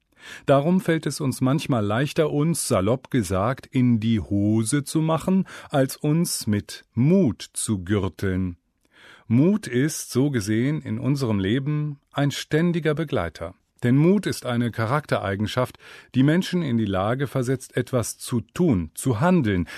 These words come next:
die Initiative zu ergreifen, wenn es ihnen nötig erscheint. Wobei das, und das eben ist mutiges Handeln, mitunter trotz großer Schwierigkeiten und Gefahren geschieht. Mut ist die Fähigkeit, Angst zu überwinden,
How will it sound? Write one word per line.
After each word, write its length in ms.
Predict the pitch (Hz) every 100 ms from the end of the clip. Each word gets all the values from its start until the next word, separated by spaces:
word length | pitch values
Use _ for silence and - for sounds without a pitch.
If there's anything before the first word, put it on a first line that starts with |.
| -
die 120 | 147
Initiative 720 | - 175 180 208 190 226 202
zu 160 | - 120
ergreifen, 540 | 107 92 95 98 104
wenn 140 | 95 110
es 140 | 113
ihnen 320 | 156 147 160
nötig 400 | 120 85 92 82
erscheint. 580 | - 87 - 90 82 85 _ _ _
Wobei 260 | - 90 87
das, 460 | 87 107 135 - - _ - -
und 240 | - 107 107
das 220 | 117 -
eben 520 | 131 120 113 117 113 -
ist 480 | 151 151 - - - -
mutiges 680 | 104 127 139 104 95 95 -
Handeln, 480 | 110 127 143 147 - -
mitunter 520 | - 139 151 160 170 160
trotz 440 | - 156 - -
großer 460 | 117 147 196 - 127
Schwierigkeiten 960 | 131 170 156 - 127 123 117 127 113 - _
und 420 | - 113 104 -
Gefahren 640 | 117 92 156 156 98 80 78
geschieht. 560 | 87 - 98 87 - - _ _ _ _ _ _ - -
Mut 320 | 127 147 220 220
ist 180 | 123
die 80 | 113
Fähigkeit, 720 | - 131 160 147 139 135 -
Angst 460 | 131 160 156 - -
zu 180 | - 131
überwinden, 800 | 113 110 92 113 107 101 92